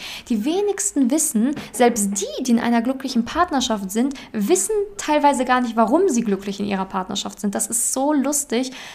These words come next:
äh, zu sehen, ähm, weil, ja, wie gesagt, ne, die meisten wissen es nicht, ähm, reimen sich da so ihr eigenen, ihr eigenes Ding zusammen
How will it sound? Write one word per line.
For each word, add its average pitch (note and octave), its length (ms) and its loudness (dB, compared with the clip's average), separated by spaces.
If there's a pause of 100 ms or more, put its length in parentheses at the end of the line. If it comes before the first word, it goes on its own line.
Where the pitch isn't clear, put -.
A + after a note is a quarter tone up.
(160)
äh, A#3 140 4
zu A#3 200 0
sehen, C4 500 0 (300)
ähm, A3+ 240 4
weil, A3+ 440 6
ja, F4+ 100 4 (140)
wie A#3 80 -2
gesagt, - 340 4
ne, A#3+ 100 4
die B3 100 2
meisten A#3 380 4
wissen A#3+ 220 -2
es D#4 160 -4
nicht, G4+ 300 -4 (360)
ähm, B3 640 2 (200)
reimen B3 420 4
sich C#4 160 -2
da C4 140 4
so A#3 100 0
ihr B3 180 2
eigenen, B3 420 2 (220)
ihr A3+ 160 0
eigenes B3 380 0
Ding A#3 220 4
zusammen A#3+ 520 2